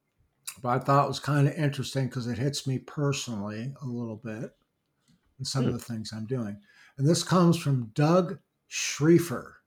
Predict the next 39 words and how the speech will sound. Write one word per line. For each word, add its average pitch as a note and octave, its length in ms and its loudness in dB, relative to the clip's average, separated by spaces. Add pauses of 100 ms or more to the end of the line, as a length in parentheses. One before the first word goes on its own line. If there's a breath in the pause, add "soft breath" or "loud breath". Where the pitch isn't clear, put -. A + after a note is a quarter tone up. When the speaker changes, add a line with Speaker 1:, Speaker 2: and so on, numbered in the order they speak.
(340)
Speaker 1:
I A2+ 120 -10
hope C3 260 -4
I'm C3+ 180 2
pronouncing C3 500 -6
your A2 120 -8
last A2+ 400 -8
name A2+ 380 -8
correctly, A2+ 540 -16
Doug. G#2+ 280 -14 (100)
We'll E3 180 4
just E3+ 240 -2
call C3+ 220 0
you C3 160 -2
Doug. - 480 -10 (1080 loud breath)
So C#3+ 180 2
happy G3 340 8
New G3 100 10
Year, F#3 160 10
guys, D#3+ 380 8
and C3+ 100 6
welcome, C#3+ 280 8
Brian. D3+ 520 2 (400 soft breath)
Guy D#3+ 260 6
and D#3+ 120 6
Hui D3 220 6
have D3+ 100 6
been C3+ 140 2
kind D#3 240 2
enough D#3 240 0
to F#3+ 100 -10
answer D#3 540 0
a B2+ 80 0
number D3+ 540 4
of C3 100 2
my C3+ 140 0
questions C3+ 520 -2
in B2 80 -4
the C#3 80 0
past, B2 540 -4